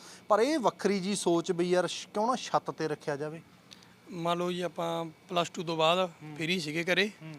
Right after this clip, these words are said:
Speaker 2: ਨਾਲ ਨਾਲ ਮੈਂ ਜੌਬ ਵੀ ਕਰਦਾ ਜੀ ਹਸਪੀਟਲ ਦੇ ਵਿੱਚ।
Speaker 1: ਹੂੰ, ਹੂੰ।
Speaker 2: ਤਾਂ ਸੋਚਿਆ ਵੀ ਨਾਲ ਨਾਲ ਕੁਛ ਕੀਤਾ ਜਾਵੇ ਜੀ ਆਪਦਾ,
Speaker 1: ਹੂੰ, ਹੂੰ।
Speaker 2: ਵੀ ਪ੍ਰਾਈਵੇਟ 'ਚ ਕਿੰਨਾ ਕੁ ਟਾਈਮ ਆਪਾਂ ਉਹ ਕਰਾਂਗੇ।
Speaker 1: ਹੂੰ।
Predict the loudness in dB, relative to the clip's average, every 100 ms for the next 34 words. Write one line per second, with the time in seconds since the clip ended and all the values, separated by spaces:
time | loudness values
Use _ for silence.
0 | 0 2 4 2 0 0 0 0 0 0
1 | 0 0 -2 -4 -4 -6 -4 -2 -2 -4
2 | -6 -6 -16 -16 -20 -16 0 2 4 2
3 | 0 -4 2 4 6 6 6 6 4 2
4 | -4 -4 -2 0 2 0 0 0 2 2
5 | 0 -2 -10 -16 -16 -8 -6 0 2 2
6 | 0 -2 -4 -2 0 -2 -2 -2 -2 -2
7 | -4 -2 -4 -2 -4 -4 -8